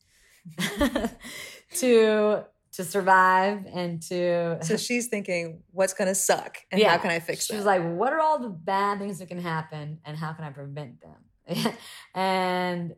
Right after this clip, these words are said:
Speaker 1: so she's, she's great for the preparations. Um,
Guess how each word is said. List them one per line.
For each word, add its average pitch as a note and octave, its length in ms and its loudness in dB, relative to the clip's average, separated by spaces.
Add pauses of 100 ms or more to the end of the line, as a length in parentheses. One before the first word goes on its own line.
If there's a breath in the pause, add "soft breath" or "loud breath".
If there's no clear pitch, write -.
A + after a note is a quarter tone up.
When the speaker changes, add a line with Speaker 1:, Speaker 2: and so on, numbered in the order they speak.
Speaker 1:
so F3 200 -4
she's, A#3+ 460 -8
she's A#3+ 240 -8
great F#3+ 500 -2
for F3 100 -6
the E3 100 -4
preparations. D#3+ 960 -6 (580)
Um, E3+ 600 0